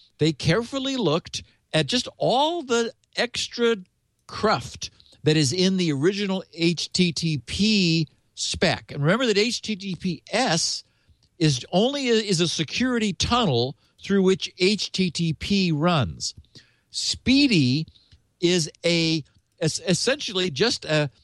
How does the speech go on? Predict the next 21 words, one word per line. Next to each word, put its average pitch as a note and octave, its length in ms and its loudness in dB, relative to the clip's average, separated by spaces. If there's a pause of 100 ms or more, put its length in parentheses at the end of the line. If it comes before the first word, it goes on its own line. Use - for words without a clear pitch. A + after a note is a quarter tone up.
(420)
a, D3+ 360 2 (640)
um, C#3+ 540 0
an D#3 120 0 (120)
optimized G#3 1120 -2 (100)
and D3+ 160 0
accelerated G3+ 920 0
and D#3 140 2
a, C3+ 140 0
and D3 120 -2
a C#3+ 60 -4
carefully A#3+ 880 0 (340)
redesigned F#3+ 1120 2
H F3 340 -2
T E3+ 160 -2
T C#3+ 200 -2
P, D#3+ 500 0 (260)
which - 260 2 (120)
is C#4 360 0
the A#3 60 -4
protocol D#3+ 840 0 (260)
for E3 340 0